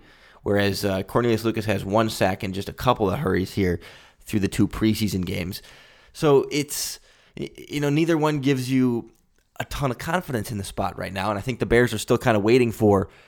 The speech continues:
one of them to really emerge. Obviously, they, they like Rashad Coward a lot. They've been sticking through this whole development and trying to give him every opportunity to have the success to kinda take over and,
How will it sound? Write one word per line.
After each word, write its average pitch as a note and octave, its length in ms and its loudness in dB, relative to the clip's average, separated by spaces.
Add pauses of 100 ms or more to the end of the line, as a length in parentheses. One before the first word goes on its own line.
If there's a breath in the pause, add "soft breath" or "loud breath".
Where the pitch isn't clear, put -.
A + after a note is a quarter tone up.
(220 soft breath)
one A#2+ 240 2
of A#2 140 2
them A2 260 2
to A2+ 140 -4
really A2 500 4
emerge. G#2+ 560 2 (380 soft breath)
Obviously, D3 400 2
they, A2+ 200 2
they G#2+ 220 0
like B2 280 0
Rashad G#2 400 0
Coward G2+ 340 4
a E2+ 40 -6
lot. - 440 -2
They've G2+ 160 -6
been F#2+ 120 -10
sticking C3+ 380 -4
through B2 260 2
this G#2 160 0
whole A2 200 2
development G#2 600 2
and G2+ 120 -6
trying A2+ 500 0
to G#2+ 260 0 (420 soft breath)
give D#3 140 2
him D3+ 120 0
every C3+ 260 0
opportunity C3 680 2
to G#2+ 100 -2
have A2 240 0
the G#2+ 60 -6
success - 760 -6
to G2 200 -4 (120)
kinda G2+ 220 -8
take - 280 -8
over G#2+ 280 0
and, F2+ 240 -6